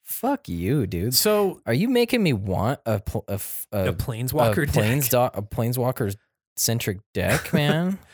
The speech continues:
Speaker 2: So, so those are kinda like the, some of the Planeswalkers I put in so that we can kind of capitalize on,
Speaker 1: God,
Speaker 2: on
Speaker 1: creatures are the bane of your win condition.
Speaker 2: Well,
Speaker 1: Or,
Speaker 2: yeah, they
Speaker 1: or,
Speaker 2: really are.
Speaker 1: like, you have
Speaker 2: They
Speaker 1: to,
Speaker 2: really
Speaker 1: you're
Speaker 2: are. Like, it has, that's why
Speaker 1: most
Speaker 2: there's
Speaker 1: of your deck should just be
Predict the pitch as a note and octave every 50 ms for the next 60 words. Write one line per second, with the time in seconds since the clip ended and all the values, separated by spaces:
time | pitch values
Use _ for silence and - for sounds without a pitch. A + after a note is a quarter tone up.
0 | - - - _ - - - C4 B3+ B3 A#3 G3+ F#3 - A#3+ G#3+ G#3 B3 D#4 D4
1 | D#4 C4 - - A#3+ A3+ G#3+ G#3 F#3+ E3+ - - D3+ D3 C#3 C3 B2+ B2+ - -
2 | E3+ D3+ B2 A2 - - F3 F3 F3 E3 D#3+ E3 E3 D3+ - E3 D3 C3+ D#3 D3
3 | B2+ - - D3+ C#3+ C#3 C#3 C3+ B2+ - - - C#3+ B2 B2 A#2 A#2+ A2 - A#2+
4 | - - B2+ A#2 G#2+ - - - B2 B2 - - B2 A#2 A#2 A#2 A#2 A2 G#2+ -
5 | - A2+ A2 G#2+ G#2+ G#2 G#2 G#2+ - _ _ _ _ _ _ _ _ _ - B2+
6 | A#2+ A#2 A#2 A#2 A2+ B2 A2 A2 A#2 A2 G#2 G2+ F#2+ - A#2 - _ - A#2 G#2+
7 | G#2+ G#2+ G#2+ G#2 G2 G2 F#2+ - G2+ G2 G2 G2 G2 F#2+ F#2+ F2+ F2+ - - -
8 | F#2+ F#2+ F#2+ G2 F#2+ - - G2+ F2 F2+ F#2 - - F2+ F2 F2 E3 F3 F3+ F3+
9 | F3 D#3 C3+ D3 - - D3+ F3+ F#3 E3 D3 C#3+ C#3 B2 G2+ G2+ G2 G2 G#2+ A#2+
10 | A2+ G#2+ - - A2+ A#2 A#2+ A2+ G#2+ - D3 D3 C#3 D#3 D#3+ - C#3+ C#3 B2+ B2+
11 | B2+ C#3 C#3 - E3+ D#3+ - - - E3+ D#3 C#3+ - - D3+ D#3+ D#3 - - F#3
12 | E3+ D#3 D#3+ - - - C#3+ C#3 C3+ C3 A#2 G#2+ B2+ A#2+ G#2+ G2+ - - A#2 F#2+
13 | G2+ G#2 G2+ - A2+ G2+ G2